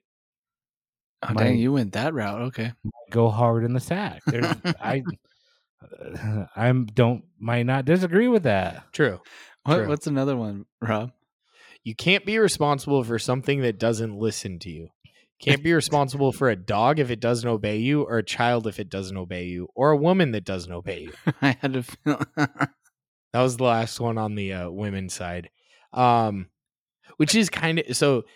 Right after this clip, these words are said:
Speaker 3: so there's this big thing, like, you know, you have the big feminist movement, completely fine with women getting equal rights and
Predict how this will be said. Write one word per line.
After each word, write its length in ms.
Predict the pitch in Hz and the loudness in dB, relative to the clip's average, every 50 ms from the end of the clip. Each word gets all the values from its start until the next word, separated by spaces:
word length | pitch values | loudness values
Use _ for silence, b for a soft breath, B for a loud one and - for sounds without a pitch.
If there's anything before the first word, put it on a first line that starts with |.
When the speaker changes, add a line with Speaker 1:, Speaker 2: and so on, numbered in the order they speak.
| b b _ | b b _
Speaker 3:
so 180 | - - 156 | 2 2 4
there's 240 | 151 147 151 143 123 | 6 6 4 4 2
this 180 | 139 135 113 110 | 0 -4 -4 -4
big 300 | 104 120 139 151 139 120 | -4 -2 -2 -2 -4 -6
thing, 360 | - - 131 127 120 117 113 | -4 0 0 0 0 -2 -4
like, 240 | 110 113 113 107 - | -4 -4 -6 -4 -4
you 80 | 120 117 | -4 -2
know, 100 | 110 107 | -2 -2
you 100 | 104 104 | -2 -2
have 140 | 120 117 120 | -2 -2 0
the 80 | 123 | 0
big 180 | 127 151 147 - | 2 0 0 0
feminist 460 | - 139 123 123 117 113 101 - - | 0 0 0 0 0 -2 -4 -4 -4
movement, 320 | 107 101 92 90 85 80 - _ | -6 -6 -6 -8 -10 -12 -14 _
completely 960 | - - 110 104 - - - - 143 143 160 160 - 165 165 156 156 147 - _ _ _ _ _ _ _ | -16 -14 -14 -12 -12 -10 -4 -2 0 0 0 0 0 2 2 2 2 0 -2 _ _ _ _ _ _ _
fine 560 | - - - - - 143 131 127 127 123 120 | -20 -20 -8 -2 0 2 2 2 2 0 0
with 160 | 120 113 101 | -2 -2 -2
women 480 | 107 110 113 117 120 123 123 120 120 110 | -2 -2 -2 0 0 0 -2 -2 -4 -6
getting 380 | 107 - 113 110 107 101 98 - - | -4 -4 -4 -4 -4 -6 -8 -6 -4
equal 360 | 127 127 123 - 123 117 110 | -4 -4 -2 0 0 2 2
rights 440 | 113 117 110 107 110 101 - - - | 2 2 2 2 0 -2 -4 -6 -8
and 320 | 104 95 95 90 87 87 | -8 -8 -8 -8 -10 -12